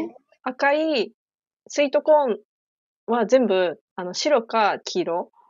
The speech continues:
Speaker 2: だったんですけど、
Speaker 1: うん、うん。
Speaker 2: その赤いやつって、あの、硬いやつしかなくて、
Speaker 1: はいはい。
Speaker 2: それがなんかスイートコーンでできたっていうので、結構。
Speaker 1: えー。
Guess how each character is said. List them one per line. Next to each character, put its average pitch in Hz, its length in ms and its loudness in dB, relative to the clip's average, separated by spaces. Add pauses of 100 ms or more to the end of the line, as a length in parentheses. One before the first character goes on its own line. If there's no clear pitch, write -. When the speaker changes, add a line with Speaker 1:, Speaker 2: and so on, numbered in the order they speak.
(200)
Speaker 2:
だ 196 80 -6
っ 196 80 -12
た 170 120 -8
ん 160 40 -8
で 320 80 2
す 381 100 2
け 254 120 2
ど、 226 240 2
Speaker 1:
う - 20 4
ん、 294 40 4
う 247 160 -2
ん。 - 40 -
Speaker 2:
そ - 140 -6
の 190 500 -2
赤 302 240 2
い 302 140 2
や 294 100 4
つ 254 140 -10
っ - 20 -14
て、 185 300 -2 (1200)
あ 180 100 -8
の、 170 600 -8
硬 320 240 2
い 330 100 2
や 320 100 2
つ 214 280 -6 (160)
し - 120 -12
か 185 120 -8
な 170 120 -8
く - 80 -18
て、 185 380 -6 (720)
Speaker 1:
は 277 160 -4
い 254 100 -6
は 233 240 -4
い。 214 40 0
Speaker 2:
そ 226 60 -2
れ 254 100 2
が 247 300 2
な 214 140 -6
ん - 20 -8
か 170 160 -8
ス - 380 -4
イ 254 40 4
ー 233 40 -4
ト 240 100 0
コ 233 200 0
ー - 20 4
ン 196 40 2
で 151 120 -4
で 170 120 -4
き - 120 -18
た - 140 -8
っ - 60 -20 (120)
て - 80 -8
い 143 100 -8
う 151 40 -10
の 139 120 -18
で、 139 300 -8 (800)
結 302 380 2
構。 381 60 -4
Speaker 1:
え 381 720 -6
ー。 320 40 -20